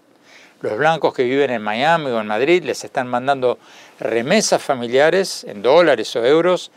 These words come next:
a sus familiares en la isla y bueno, los negros no están recibiendo esos ingresos.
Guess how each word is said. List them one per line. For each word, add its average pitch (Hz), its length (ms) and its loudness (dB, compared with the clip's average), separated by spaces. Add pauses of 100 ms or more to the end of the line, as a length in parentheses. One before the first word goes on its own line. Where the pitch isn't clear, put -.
(500)
a 131 100 2
sus - 180 -8
familiares 123 580 0
en 120 80 -8
la 123 100 4
isla 175 380 0 (520)
y 151 60 -4
bueno, 147 320 4 (340)
los 117 200 -2
negros 160 480 2
no 139 240 -2
están 135 240 -2
recibiendo 117 680 -6
esos 120 320 -8
ingresos. - 680 -12